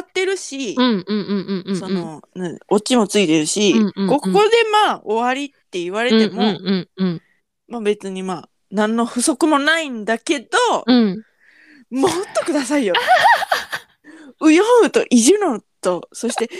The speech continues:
Speaker 1: その周りの人たちが取り巻くその人間関係というか、その、そのやりとりもっとくださいよってなるんだよね。
Speaker 2: そうね。
Speaker 1: はい。
Speaker 2: あの、ウヨンウとさ、
Speaker 1: うん。
Speaker 2: あの、親友のさ、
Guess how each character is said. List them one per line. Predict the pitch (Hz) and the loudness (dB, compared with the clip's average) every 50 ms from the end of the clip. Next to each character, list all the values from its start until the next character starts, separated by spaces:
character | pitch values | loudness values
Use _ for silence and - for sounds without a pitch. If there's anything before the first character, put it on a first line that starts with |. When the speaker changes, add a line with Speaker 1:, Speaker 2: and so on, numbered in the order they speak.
| - 320 311 285 254 _ | -10 -10 -12 -12 -18 _
Speaker 1:
そ | - - - - - 226 | -16 -14 -10 -6 -4 -4
の | 208 185 | -4 -2
周 | 170 214 247 294 339 | 0 2 4 4 6
り | 359 | 6
の | 370 403 | 4 2
人 | 370 - 453 | 4 2 2
た | 466 440 | 2 2
ち | - 302 254 | 0 0 -6
が | 208 202 - _ _ _ _ _ _ | -6 -6 -6 _ _ _ _ _ _
取 | - 262 247 302 | -4 -2 -2 0
り | 349 | -2
巻 | 381 359 | -4 -4
く | - - - 254 | -6 -10 -12 -12
そ | - 240 | -10 -8
の | 220 208 | -8 -6
人 | 196 202 233 294 320 | -6 -6 -6 -4 -4
間 | 339 311 320 | -4 -2 -2
関 | 359 349 | -2 -2
係 | 294 247 214 | -2 -4 -6
と | - | -6
い | 180 165 185 - | -6 -6 -6 -4
う | |
か、 | - 196 196 | -4 -4 -4
そ | - 247 | -2 -2
の、 | 233 | -2
そ | |
の | 262 | -4
や | - | -4
り | - - 415 392 494 440 539 539 523 427 440 453 480 554 - 587 | -2 0 0 2 2 2 2 0 2 2 0 0 -2 -2 -2 -2
と | 466 | 0
り | 370 403 | 0 0
も | 302 302 403 | 0 2 0
っ | 539 - | 0 0
と | - 494 - | 0 -6 -4
く | - 392 | -4 -4
だ | 277 311 359 | -4 -4 -4
さ | - 453 415 | -4 -4 -4
い | 359 285 | -4 -4
よ | 233 220 | -8 -10
っ | |
て | _ _ 208 | _ _ -16
な | 196 190 190 | -12 -10 -6
る | 339 330 | -4 -4
ん | 302 285 | -4 -6
だ | 269 | -6
よ | - 247 240 226 214 214 | -8 -8 -8 -8 -8 -8
ね。 | 208 220 | -8 -8
Speaker 2:
そ | |
う | 208 | -4
ね。 | 202 208 208 196 233 240 254 277 294 311 320 339 339 _ _ _ - | -2 -2 0 0 2 2 2 2 0 0 0 -2 -4 _ _ _ -16
Speaker 1:
は | - 170 165 160 160 - - | -14 -12 -10 -10 -10 -10 -12
い。 | - - _ _ _ _ _ _ _ - | -14 -16 _ _ _ _ _ _ _ -4
Speaker 2:
あ | - 294 | -2 -2
の、 | 277 269 - - _ _ _ _ _ _ | -2 -2 -4 -6 _ _ _ _ _ _
ウ | - 254 269 | -2 0 2
ヨ | 277 330 415 440 381 277 | 4 4 4 4 2 2
ン | 226 208 | 0 -2
ウ | |
と | - 185 190 | -2 -4 -4
さ、 | - - 214 196 175 165 180 190 226 _ _ _ _ | 0 2 2 2 2 0 -2 -6 -10 _ _ _ _
Speaker 1:
う | - 190 | -4 -2
ん。 | 196 185 165 - - _ | -2 -2 -4 -6 -10 _
Speaker 2:
あ | - 190 196 190 | -4 -4 -4 -2
の、 | 180 175 175 190 | -4 -4 -6 -6
親 | - - - 233 226 226 226 | -6 -2 0 0 2 2 2
友 | 226 226 220 220 | 2 2 2 2
の | 208 208 202 | 2 0 -2
さ、 | 214 - 233 196 175 151 - _ | 0 2 2 2 2 -2 -4 _